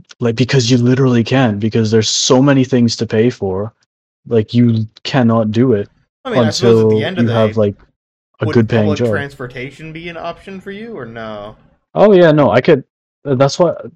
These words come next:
Speaker 1: that's why there's, like, year-round bus passes and, and stuff, because, like,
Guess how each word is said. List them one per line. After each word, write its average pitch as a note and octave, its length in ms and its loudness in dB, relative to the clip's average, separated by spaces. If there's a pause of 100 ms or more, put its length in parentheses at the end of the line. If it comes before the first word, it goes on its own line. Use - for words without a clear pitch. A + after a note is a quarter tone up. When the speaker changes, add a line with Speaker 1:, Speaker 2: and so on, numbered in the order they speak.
Speaker 1:
that's B2+ 240 0
why D3 160 6
there's, C3+ 280 2
like, A2+ 160 2
year-round A#2 500 0
bus A2 220 -4
passes G#2+ 400 -2
and, G2+ 200 -8
and G#2+ 120 -6
stuff, G#2 320 -6
because, G#2+ 600 -4
like, G#2+ 200 -4